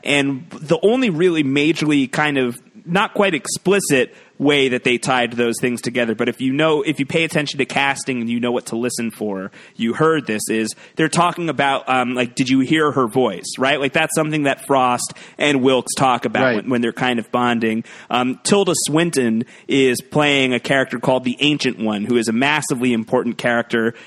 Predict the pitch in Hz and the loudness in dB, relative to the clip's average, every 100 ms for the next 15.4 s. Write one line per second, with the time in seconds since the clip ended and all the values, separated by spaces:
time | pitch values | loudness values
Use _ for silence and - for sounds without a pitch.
0 | - 131 127 123 123 120 123 - 135 120 | -4 0 0 2 2 0 -2 -2 0 2
1 | 113 113 110 - - 147 143 127 113 104 | 2 0 -2 -6 -2 2 2 0 0 0
2 | 107 110 - - 135 131 123 147 147 131 | -2 -6 -12 -6 0 0 2 2 2 2
3 | 127 123 123 123 113 107 123 117 - 117 | 2 2 2 0 -2 0 0 0 -2 -4
4 | 104 - 107 107 95 87 95 120 117 107 | -4 -2 0 0 -4 -6 -2 0 0 0
5 | 135 131 120 113 117 123 117 117 113 113 | 2 2 0 -2 0 0 0 -2 -2 0
6 | 120 - 76 107 107 113 101 123 123 117 | 0 0 -4 -2 0 -2 0 0 0 -2
7 | 123 117 113 110 - - 127 107 _ 151 | -2 0 0 -2 -8 -4 -2 -4 _ 0
8 | 147 139 123 139 113 127 117 135 139 - | 2 2 0 -4 -4 -4 0 2 2 0
9 | 131 131 - 131 110 123 127 113 107 107 | 0 0 0 -2 0 2 2 2 -2 -6
10 | - - - 123 123 117 113 110 110 110 | -12 -12 -4 0 2 2 2 0 0 2
11 | 104 101 107 98 90 117 135 175 165 131 | 0 0 -2 -2 -2 -2 0 0 0 -2
12 | 135 127 117 - 120 113 113 - - _ | 0 0 0 0 2 2 -2 -6 -20 _
13 | - - 139 131 123 123 123 160 226 220 | -16 0 2 4 4 2 0 0 2 0
14 | 151 185 165 135 151 175 175 - - 165 | 2 0 0 0 2 2 0 -2 0 0
15 | 170 208 - | 2 0 -2